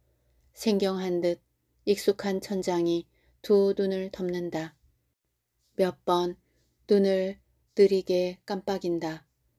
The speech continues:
울음소리는 누구의 것이었을? 더위와 어둠 속에서 사라진 울음소리를 뒤쫓는다. 아랫배가 헐겁다. 눈을 감고 더 깊은 어둠 속으로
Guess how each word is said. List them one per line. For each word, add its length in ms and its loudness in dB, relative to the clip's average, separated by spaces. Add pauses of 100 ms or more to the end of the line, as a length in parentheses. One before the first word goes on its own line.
(280)
울음소리는 920 0
누구의 400 0
것이었을? 720 -6 (1300)
더위와 680 2 (480)
어둠 300 2
속에서 640 -4
사라진 580 -4
울음소리를 840 -2 (220)
뒤쫓는다. 840 -2 (720)
아랫배가 920 -4
헐겁다. 640 -6 (720)
눈을 280 0
감고 580 -4 (300)
더 260 0
깊은 340 -4
어둠 280 -4
속으로 560 -2